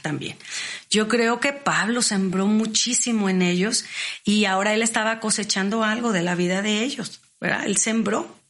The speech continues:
¿sí? Abundante cosecha se recoge de una siembra,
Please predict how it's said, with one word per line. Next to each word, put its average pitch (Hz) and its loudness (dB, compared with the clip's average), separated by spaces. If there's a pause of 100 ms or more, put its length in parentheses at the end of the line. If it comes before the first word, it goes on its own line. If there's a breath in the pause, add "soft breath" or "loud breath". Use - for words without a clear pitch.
(380)
¿sí? - -4
Abundante 190 2
cosecha 165 -2
se 226 0
recoge 175 -2
de 165 0
una 160 0
siembra, - 0